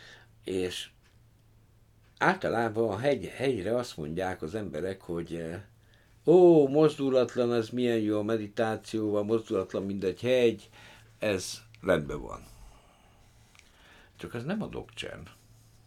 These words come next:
És a karmapaksi nem a, ö,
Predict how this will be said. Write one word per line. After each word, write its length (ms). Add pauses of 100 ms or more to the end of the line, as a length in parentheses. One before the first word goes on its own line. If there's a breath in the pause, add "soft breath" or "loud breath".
(640)
És 220
a 80
karmapaksi 640
nem 200
a, 180 (500 loud breath)
ö, 340